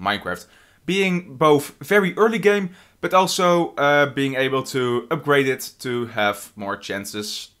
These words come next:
of better flight further in the game.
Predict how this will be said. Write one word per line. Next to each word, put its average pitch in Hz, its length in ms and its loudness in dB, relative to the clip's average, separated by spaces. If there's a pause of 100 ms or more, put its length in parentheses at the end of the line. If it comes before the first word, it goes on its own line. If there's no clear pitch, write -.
of 107 240 -4
better 117 180 0
flight 131 480 -2 (720)
further 202 300 2
in 117 60 0
the 104 60 -4
game. 85 200 -6